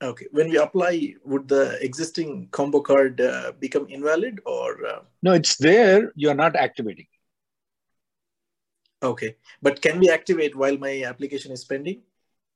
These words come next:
Speaker 2: Mm-mm.
Speaker 1: Okay, so, okay, we cannot.
Speaker 2: If you do, then your application will become die,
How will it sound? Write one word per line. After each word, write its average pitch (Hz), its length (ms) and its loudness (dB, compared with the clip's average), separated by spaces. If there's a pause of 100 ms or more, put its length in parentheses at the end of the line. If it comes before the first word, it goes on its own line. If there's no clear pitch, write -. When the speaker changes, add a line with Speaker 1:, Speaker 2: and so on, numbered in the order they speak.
(120)
Speaker 2:
Mm-mm. 135 300 -16 (840)
Speaker 1:
Okay, 123 320 -4
so, 117 460 -6
okay, 117 280 -12 (120)
we 127 100 -10
cannot. 120 420 -8 (1040)
Speaker 2:
If 196 180 4
you 220 60 2
do, 175 500 4
then 147 160 -2
your 139 140 0
application 131 460 -2
will 113 100 -6
become 101 300 -8
die, 98 160 -2